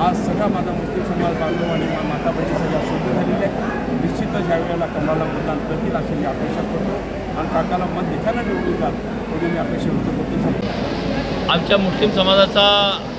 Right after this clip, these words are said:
Speaker 2: मेळावा या ठिकाणी फारुखभाई आणि त्यांच्या मित्रमंडळामार्फत या ठिकाणी आयोजित करण्यात आला होता. त्या वेळामध्ये, मेळाव्यामध्ये पालकमंत्री महोदय आणि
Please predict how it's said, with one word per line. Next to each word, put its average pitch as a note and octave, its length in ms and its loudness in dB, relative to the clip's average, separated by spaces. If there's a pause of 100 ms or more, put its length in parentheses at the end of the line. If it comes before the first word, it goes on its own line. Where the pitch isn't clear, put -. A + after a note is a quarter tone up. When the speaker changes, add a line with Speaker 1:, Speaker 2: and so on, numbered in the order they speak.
(300)
Speaker 2:
मेळावा E3 440 4 (500)
या E3+ 100 2
ठिकाणी F3+ 360 -4
फारुखभाई F3 520 2
आणि F3+ 580 4 (320)
त्यांच्या F3+ 300 2
मित्रमंडळामार्फत E3+ 920 2
या D#3+ 60 2
ठिकाणी D#3 280 -2
आयोजित D3 260 2
करण्यात D3 320 2
आला D#3 200 4
होता. E3+ 240 2 (1040)
त्या F3+ 160 8
वेळामध्ये, F#3+ 640 4 (160)
मेळाव्यामध्ये F3+ 480 0
पालकमंत्री F#3 920 0 (260)
महोदय D#3 340 4 (400)
आणि E3+ 520 0